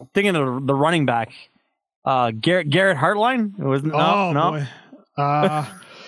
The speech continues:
Speaker 2: I'm trying to think now. I, I,
Speaker 1: <laughs>
Speaker 2: I'm trying to think now of, uh, different Hartlines in the football. I, I, I definitely remember Brian Hartline.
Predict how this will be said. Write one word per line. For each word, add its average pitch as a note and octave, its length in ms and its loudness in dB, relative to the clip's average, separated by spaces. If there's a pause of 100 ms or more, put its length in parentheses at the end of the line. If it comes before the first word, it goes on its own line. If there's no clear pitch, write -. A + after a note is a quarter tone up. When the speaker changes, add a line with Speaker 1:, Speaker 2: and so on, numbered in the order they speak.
(180)
Speaker 2:
I'm E4+ 140 2
trying G#3+ 280 2
to E3 60 -6
think G#3 200 0
now. E3+ 280 0 (380)
I, E3 240 -2
I, F3 400 2
Speaker 1:
<laughs> - 40 -10
Speaker 2:
I'm D3 100 -4
trying G3 280 0
to - 80 -6
think G3 220 0
now D3+ 240 2
of, C#3+ 200 -4
uh, C#3 260 0 (340)
different F3 280 -2
Hartlines C#3+ 640 -2
in C#3+ 140 -4
the C#3 100 -4
football. C#3+ 500 -2
I, D#3 280 -2
I, F3+ 180 0
I F3 140 0
definitely G3 400 0
remember E3+ 300 0
Brian D#3 320 0
Hartline. C3 480 -4